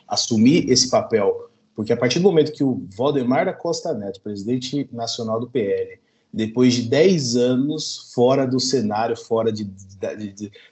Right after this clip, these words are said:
do cenário político, é, na prática, né, fora da linha de frente, por, nos bastidores, é, anuncia que não vai,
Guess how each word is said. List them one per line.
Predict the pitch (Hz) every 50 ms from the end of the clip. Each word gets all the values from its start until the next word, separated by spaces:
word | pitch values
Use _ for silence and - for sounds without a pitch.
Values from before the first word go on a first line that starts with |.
| _ _
do | - 107 107
cenário | - - 120 104 104 107 107 110
político, | - 110 104 95 98 107 110 110 - - - 110 104 98 92 95 - - - _ _ _ _
é, | - 101
na | 107 107 101
prática, | - - 110 123 131 - - - 107
né, | 104 107 107
fora | 110 - 123 127 123 120
da | 120 113
linha | 110 117 113 107
de | 107 -
frente, | - - 110 117 135 160 156 - - - _ _ _ _
por, | - 101 95 98 -
nos | 107 110 107 98
bastidores, | 101 107 104 - - 104 117 135 170 185 - - - - _ _ _ _ _ _ _ _
é, | 120 113 110 110 107 104 107 104 -
anuncia | 113 123 127 143 135 - - - - - 139 151 180 - 120 -
que | - - - 143
não | 139 143 147 151 165 190 233 285 294 277 202
vai, | 139 123 120 120 117 117 110 110 107 101 98 95